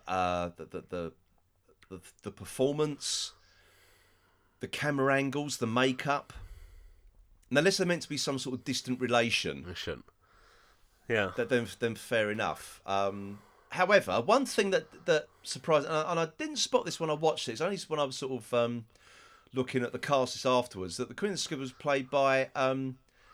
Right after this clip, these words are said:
Speaker 1: now I hope I'm pronouncing her name as right as well, Anjali Mohindra, who was, uh, Rani in the Sarah Jane Adventures.
Speaker 2: All right.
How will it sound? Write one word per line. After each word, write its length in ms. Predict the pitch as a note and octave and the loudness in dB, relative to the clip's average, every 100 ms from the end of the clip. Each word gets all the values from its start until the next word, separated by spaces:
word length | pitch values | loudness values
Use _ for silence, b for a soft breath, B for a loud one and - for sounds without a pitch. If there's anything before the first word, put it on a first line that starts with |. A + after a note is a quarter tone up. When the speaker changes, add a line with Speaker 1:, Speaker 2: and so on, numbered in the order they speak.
| b b b b _ | b b b b _
Speaker 1:
now 80 | A#2 | 0
I 20 | |
hope 140 | C3+ C3+ | 0 0
I'm 100 | A2+ | -2
pronouncing 340 | B2 A#2 A#2 | -2 0 0
her 180 | C3 C3 | 2 2
name 220 | F#2+ F#2 | 0 -4
as 160 | G2 F2+ | -8 -4
right 220 | A#2+ G#2 - | 0 0 -4
as 120 | F#2 | -4
well, 180 | A2 G#2+ | 0 0
Anjali 360 | C#3+ D3 C#3 | 0 -2 -2
Mohindra, 580 | C#3 C3+ F3 C#3 F#2+ E2 - _ - | 0 2 2 0 0 -2 -4 _ 0
who 180 | C3+ B2+ | 2 4
was, 560 | B2+ C3 B2 - - - | 6 6 6 0 -6 -2
uh, 180 | B2 A#2 | 0 2
Rani 500 | C#3 D3 B2 G#2 A#2+ | 6 8 8 2 0
in 60 | C3 | 0
the 60 | C3 | 0
Sarah 220 | F3+ E3 | 0 0
Jane 200 | A3 G#3 | 0 0
Adventures. 640 | D3+ G2+ F#2+ D#2+ - - - _ _ _ _ _ _ - | 2 0 0 -6 -4 -6 -8 _ _ _ _ _ _ -2
Speaker 2:
All 180 | A2+ | 0
right. 180 | G2 E2+ | 0 -2